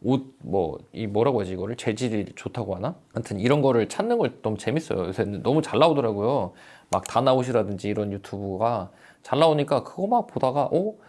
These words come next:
브랜드 추천 막 보다가, 어? 이런 브랜드 괜찮네? 그럼 그, 그 브랜드 찾아가서 이런 플래그십 스토어나 뭐, 이런 편집샵 어디 있나 찾아보면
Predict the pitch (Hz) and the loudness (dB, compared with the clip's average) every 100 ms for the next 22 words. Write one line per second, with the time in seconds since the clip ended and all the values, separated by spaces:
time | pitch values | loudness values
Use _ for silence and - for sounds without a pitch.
0 | - - 160 185 185 - 170 170 175 - | -6 2 4 4 -4 -4 0 0 0 0
1 | 127 131 147 196 135 165 170 165 156 127 | 0 0 0 2 2 2 2 0 0 -2
2 | - - 139 127 160 - _ _ - 120 | -6 -4 -4 -2 -4 -8 _ _ -6 -4
3 | 110 113 - - 131 147 123 - 196 190 | 0 -2 -2 -2 2 2 0 0 0 2
4 | 147 110 113 113 - 226 214 - - 170 | 2 2 2 0 0 -2 -2 -8 -2 2
5 | 143 123 113 101 92 87 - 104 98 95 | 2 2 2 2 0 -4 -2 -2 0 -2
6 | 214 214 - 135 104 113 110 - 196 147 | -4 -4 -2 2 2 2 -2 0 0 0
7 | 127 143 95 | 0 0 -2